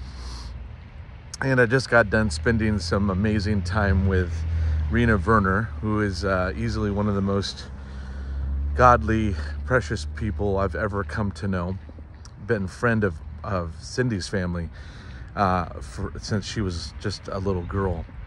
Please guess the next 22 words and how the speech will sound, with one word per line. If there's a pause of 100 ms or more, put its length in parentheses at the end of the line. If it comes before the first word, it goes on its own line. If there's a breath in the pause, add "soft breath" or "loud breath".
(760 loud breath)
And
she's
fighting
stage
four
cancer,
and,
uh,
she's
here
in
the
E
R
'cause
she
was
experiencing
a
lot
of
pain.